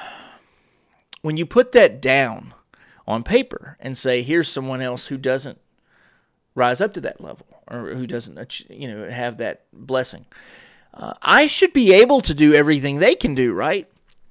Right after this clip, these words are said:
We're all different. Not everybody can do everything like the, you know, the, the C E Os can't do everybody's job below him. So let's be very clear about that. However, in my,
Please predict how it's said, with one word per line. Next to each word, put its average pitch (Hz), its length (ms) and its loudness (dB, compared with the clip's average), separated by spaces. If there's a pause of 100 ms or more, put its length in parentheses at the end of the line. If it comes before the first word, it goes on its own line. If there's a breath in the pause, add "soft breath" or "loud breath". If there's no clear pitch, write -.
(520)
We're 165 160 2
all 226 180 6
different. 123 440 -4
Not 151 180 -4
everybody 151 320 -2
can 131 180 -12
do 135 180 -4
everything 127 540 -6
like 117 200 -12
the, 120 100 -14 (100)
you 156 80 -10
know, 123 140 -10
the, 123 140 -14 (100)
the 139 140 -8
C 165 400 -6
E 147 40 4
Os 139 160 2
can't 143 240 -10
do 139 120 0
everybody's 127 360 -4
job 113 280 0
below 101 240 -6
him. 98 320 -18
So 143 120 -8
let's 143 160 -2
be 139 120 -10
very 107 180 -10
clear 123 220 -10
about - 220 -18
that. - 220 -18 (340 soft breath)
However, 202 640 4 (1800 loud breath)
in 151 280 0
my, 180 480 2